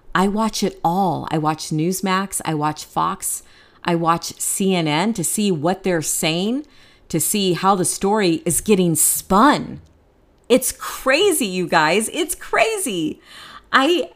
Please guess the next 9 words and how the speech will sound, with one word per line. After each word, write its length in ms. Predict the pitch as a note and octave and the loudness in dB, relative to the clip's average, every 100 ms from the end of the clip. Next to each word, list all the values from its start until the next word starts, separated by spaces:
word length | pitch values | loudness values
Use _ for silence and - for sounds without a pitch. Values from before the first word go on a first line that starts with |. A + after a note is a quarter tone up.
| - | -6
just 420 | - C#4 - - | 0 0 0 -8
challenge 600 | - - - G4+ D4+ F3+ | -10 0 2 4 2 0
you 220 | E3 C#3+ | -2 -6
to 120 | C3+ G#3 | -6 -4
watch 360 | G3+ G#3+ - | -2 -2 -2
Newsmax 640 | F#3+ G3+ A#3 B3+ B3 B3 A3 | -2 -2 -2 -2 -2 -2 -6
or 80 | |
Fox 400 | F#3+ F#3 - - | 0 2 2 -2
for, 360 | - F3 D#3 | -2 0 0